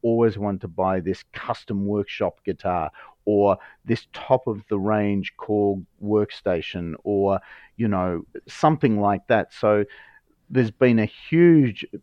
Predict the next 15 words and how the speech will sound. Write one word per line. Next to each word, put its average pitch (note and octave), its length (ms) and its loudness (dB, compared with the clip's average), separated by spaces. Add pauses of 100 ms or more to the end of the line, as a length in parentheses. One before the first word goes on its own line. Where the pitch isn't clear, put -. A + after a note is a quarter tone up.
an B2 140 -4
explosion B2 1160 0
in D#2 100 -12
pianos, A2 720 0
acoustic - 480 -6
gu-, G2 260 -8
and G2+ 120 -6
electric G2 400 -4
guitar G2 360 -4
packages, F#2+ 580 -6
people A#2 360 -4
making G2+ 480 -4
music F#2+ 380 -6
at F2+ 80 -4
home F#2+ 340 -6